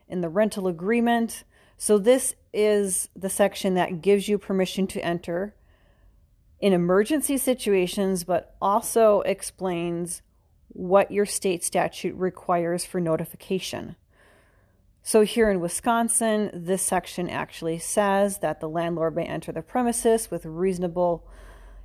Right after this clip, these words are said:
at reasonable times upon advance notice to the tenant with no less than twelve hours notice to make standard repairs, show the premises, arrange for contractors,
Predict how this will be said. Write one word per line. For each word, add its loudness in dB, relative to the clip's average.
at 2
reasonable 2
times 0
upon -2
advance -2
notice 2
to -4
the 0
tenant -4
with -6
no 2
less 2
than -4
twelve -4
hours -6
notice 2
to -12
make -8
standard -8
repairs, 2
show -2
the -4
premises, -2
arrange 2
for -8
contractors, 2